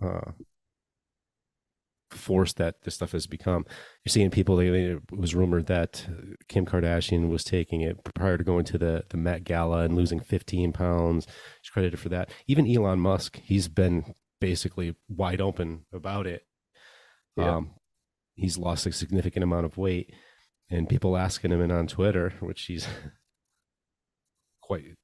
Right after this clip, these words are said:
Speaker 1: uh, quite the prominent force, but he was saying that he did it by fasting and also Wegovy. Wegovy is also a chronic weight management for adults with at least
Speaker 2: Yep.
Speaker 1: one weight-related condition. So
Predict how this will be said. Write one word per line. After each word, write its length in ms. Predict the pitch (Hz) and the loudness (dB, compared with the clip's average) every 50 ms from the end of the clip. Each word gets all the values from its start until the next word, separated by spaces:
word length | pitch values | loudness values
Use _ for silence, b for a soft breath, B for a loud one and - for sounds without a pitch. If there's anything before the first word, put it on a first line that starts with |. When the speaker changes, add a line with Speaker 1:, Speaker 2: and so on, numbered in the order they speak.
| _ _ - | _ _ -18
Speaker 1:
uh, 240 | - - - 50 - - _ _ _ _ _ _ _ _ | -18 -16 -16 -16 -18 -20 _ _ _ _ _ _ _ _
quite 180 | - - 110 | -6 -6 -6
the 60 | - | -6
prominent 400 | - - - 98 95 92 90 80 | -6 -4 -2 -2 -2 -2 -4 -6
force, 280 | - - 104 101 92 - B B B B | -8 -6 -6 -6 -6 -8 B B B B
but 100 | - 113 | 2 4
he 80 | 95 113 | 6 6
was 140 | 101 101 98 | 6 4 4
saying 300 | 113 107 101 98 98 98 | 2 2 2 2 0 -2
that 140 | 98 98 - | -4 -6 -8
he 320 | - 98 95 92 - - 98 | -10 -12 -12 -12 -12 -10 -6
did 160 | 90 104 95 | -4 -4 -4
it 80 | 95 87 | -6 -6
by 180 | - 90 87 87 | -8 -6 -6 -6
fasting 560 | - - 95 95 101 - - 107 104 107 90 | -6 -6 -4 -4 -4 -2 0 0 0 0 0
and 100 | 87 92 | -2 -4
also 300 | 90 87 - - 95 85 | -4 -4 -2 -4 -4 -4
Wegovy. 480 | 85 87 87 104 104 98 85 87 82 B B B B B B B B - | -4 -4 -2 -2 -2 -2 -4 -6 -10 B B B B B B B B -6
Wegovy 380 | 90 87 95 95 90 98 95 | -4 -2 -2 -2 -2 -4 -4
is 100 | 90 80 | -4 -6
also 400 | 92 92 92 90 - - 90 82 | -6 -8 -8 -8 -8 -6 -6 -6
a 60 | 82 82 | -6 -8
chronic 380 | - - 92 90 87 87 - | -6 -4 -2 -2 -2 -2 -4
weight 160 | 95 87 - | -4 -4 -4
management 420 | 92 92 87 85 78 - 90 87 - | -4 -4 -4 -4 -6 -6 -8 -8 -8
for 140 | - - 92 | -8 -8 -8
adults 420 | 85 87 87 85 - - - - _ | -8 -8 -10 -10 -10 -12 -16 -16 _
with 140 | - - 85 | -14 -12 -12
at 80 | 85 87 | -10 -8
least 340 | 98 92 80 - - - - | -6 -2 -2 -2 -2 -2 -4
Speaker 2:
Yep. 160 | 90 92 85 | -2 -2 0
Speaker 1:
one 320 | 90 87 87 87 - - - | 2 2 0 0 -2 -6 -6
weight-related 640 | 98 92 95 90 85 90 90 85 87 87 80 - - | -4 -4 -4 -4 -4 -6 -6 -4 -6 -6 -8 -10 -10
condition. 520 | - 87 82 87 87 - - - - - B B B B B B B B _ - | -10 -8 -8 -6 -8 -8 -8 -10 -12 -12 B B B B B B B B _ -20
So 120 | - | -20